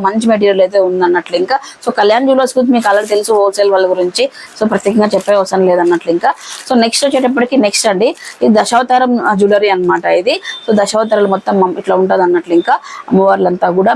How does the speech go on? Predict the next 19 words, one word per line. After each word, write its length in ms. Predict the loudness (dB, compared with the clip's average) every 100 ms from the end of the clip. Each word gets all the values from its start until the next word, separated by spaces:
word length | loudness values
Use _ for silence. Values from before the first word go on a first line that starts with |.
| -2
మీకు 120 | -2
చూసుకున్నట్లయితే, 580 | -4 0 0 2 2 0 -4 -4 0
ఆ, 20 | 2 0 0 0
గ్రీన్ 280 | 2 2 2
అలాగే 260 | 0 0 0
వైట్ 220 | 0 -2 -2
పర్ల్స్ 200 | -4 0
తో 40 | 0
ఇలా 100 | 0
హైలైట్ 280 | 0 -2 -2
చేశారు. 260 | 0 0 0
ఇది 80 | 0
ఒక 60 | 0 -2
నెక్లెస్. 340 | 0 -2 -2 -4 -6 -8 -2
So 40 | 0 2
ఇది 80 | 0
ఎంత 80 | 0
వస్తుంది 120 | 0 2 2
బ్రదర్? 260 | 2 0